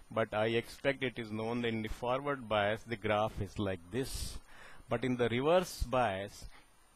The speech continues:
there is a very small amount of current which is flowing, which is due to the minority carriers.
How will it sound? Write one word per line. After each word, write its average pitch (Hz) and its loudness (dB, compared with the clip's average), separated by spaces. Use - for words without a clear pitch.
there 160 4
is 139 -6
a 139 0
very 185 0
small 151 0
amount 139 0
of - -4
current 127 2
which 117 -4
is 104 -10
flowing, 123 0
which 120 -4
is 135 -6
due 131 -4
to 147 -8
the 175 0
minority 131 2
carriers. 110 0